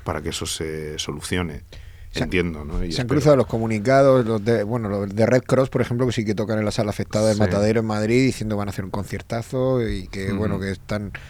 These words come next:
Speaker 2: pues, muy apenados, decían, por, por, por lo que ha ocurrido. Hay un comunicado de los organizadores del Primavera Club, mm, dejando caer al final que probablemente sea el último año, eh, que se haga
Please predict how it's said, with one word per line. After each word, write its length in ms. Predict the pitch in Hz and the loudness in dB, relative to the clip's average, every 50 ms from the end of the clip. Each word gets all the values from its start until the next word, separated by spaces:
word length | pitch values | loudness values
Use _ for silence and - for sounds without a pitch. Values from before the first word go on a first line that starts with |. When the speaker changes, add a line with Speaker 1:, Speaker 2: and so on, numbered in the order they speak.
| - - - - - - - - - - - - - | -18 -18 -18 -20 -20 -18 -18 -20 -20 -20 -20 -16 -12
Speaker 2:
pues, 140 | - 95 92 | -10 -8 -6
muy 140 | 92 101 107 | -4 -2 -2
apenados, 680 | 107 98 101 95 104 117 113 110 135 160 - - - 117 | -2 -2 -4 -6 -4 -4 -2 -2 -2 -2 -4 -6 -10 -10
decían, 380 | 98 92 - - 110 110 117 135 | -10 -8 -6 -4 -2 -2 -2 -4
por, 220 | 127 117 104 98 | -4 -4 -6 -6
por, 380 | 90 - - 101 98 95 98 90 | -6 -6 -6 -4 -4 -4 -4 -6
por 200 | - - 101 98 | -8 -8 -6 -4
lo 140 | 98 101 95 | -4 -4 -2
que 80 | 95 | -2
ha 40 | 104 | -2
ocurrido. 520 | 101 92 101 101 107 117 127 135 147 160 - - - - - - - | 0 0 0 2 4 6 6 8 8 6 6 2 -10 -14 -14 -4 2
Hay 100 | 147 143 | 4 4
un 80 | 151 143 | 6 8
comunicado 460 | 160 156 151 135 117 135 135 139 135 | 6 6 6 6 6 6 6 8 8
de 180 | 131 127 120 | 8 6 6
los 380 | 113 110 107 104 101 95 - - | 6 4 2 2 0 0 -2 -4
organizadores 560 | 104 98 98 98 98 - 95 101 107 113 117 | -4 -2 -4 -4 -4 -4 -2 0 2 2 2
del 100 | 110 107 | 2 0
Primavera 420 | 90 - 104 101 98 101 107 104 95 | -2 -2 -4 -4 -2 0 0 -2 0
Club, 380 | 90 107 113 127 143 147 151 - - | 2 4 6 6 6 4 2 -2 -8
mm, 520 | 110 104 98 95 95 92 92 95 98 95 95 - - - - - - | -8 -6 -6 -4 -6 -6 -6 -6 -6 -8 -8 -10 -14 -20 -20 -16 -10
dejando 340 | - 113 - - 113 117 120 | -8 -6 -4 -2 0 0 2
caer 300 | 113 110 107 110 117 127 | 4 4 6 6 6 6
al 100 | 127 117 | 4 2
final 480 | - - 110 104 110 113 120 135 143 131 | 0 -2 -6 -4 -2 -2 0 0 -2 -2
que 240 | - - 117 110 98 | -4 -2 -2 -2 -2
probablemente 460 | 90 95 98 98 101 98 104 104 101 | 0 0 0 0 0 -2 -4 -6 -6
sea 140 | 95 - 98 | -6 -6 -6
el 40 | 98 | -6
último 320 | 95 92 98 95 92 95 | -6 -8 -8 -8 -8 -8
año, 280 | 98 104 110 120 120 - - - - - | -6 -6 -4 -4 -6 -6 -10 -14 -12 -8
eh, 720 | 98 95 95 95 92 92 92 92 90 95 95 90 90 90 - - - - | -8 -6 -6 -6 -6 -8 -8 -8 -10 -10 -12 -12 -14 -16 -18 -20 -14 -10
que 80 | - 107 | -8 -6
se 160 | - - 101 | -4 -2 -2
haga 300 | 101 101 104 110 113 - | -2 0 -2 -2 -4 -6